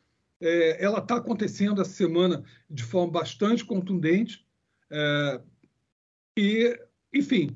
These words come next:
é algo com que a gente vai ter que lidar, mas eu acho que hoje há uma equipa-, uma equipagem, digamos assim, uma,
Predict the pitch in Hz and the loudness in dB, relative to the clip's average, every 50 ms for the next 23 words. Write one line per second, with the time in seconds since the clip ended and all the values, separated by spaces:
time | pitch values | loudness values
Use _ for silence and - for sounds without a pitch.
0 | - - - - _ _ - 156 170 180 180 196 226 247 247 - 226 262 196 - | -12 -20 -20 -20 _ _ -4 0 2 2 2 2 2 0 -2 -4 -4 -6 -2 0
1 | 254 226 226 247 196 202 240 226 - 247 233 - 269 302 277 - 208 196 190 180 | 0 0 0 -2 -2 -2 -2 -2 -2 -2 -4 0 0 0 2 2 2 2 0 0
2 | 165 160 156 151 190 180 175 202 - 240 - - - 240 247 254 226 - - - | -2 -2 0 2 4 4 4 4 2 0 -4 -4 -2 0 0 0 -2 -4 -10 -16
3 | - - - 180 220 247 254 - 233 226 233 220 220 202 - - 185 - 208 - | -16 -4 2 4 4 6 4 2 -2 -4 -4 -4 -6 -6 -8 -10 -12 -12 -12 -10
4 | 156 170 175 180 185 196 196 185 190 - 233 - - - 202 214 226 233 220 185 | -8 -6 -4 -4 -2 0 0 0 0 -2 -6 -6 -4 -4 -2 -2 -2 -2 -2 -2
5 | 170 175 151 139 143 143 147 143 135 135 117 - 202 202 196 185 160 151 | -2 -4 -4 -4 -4 -2 -2 -2 -2 -4 -4 -2 0 0 2 0 0 -2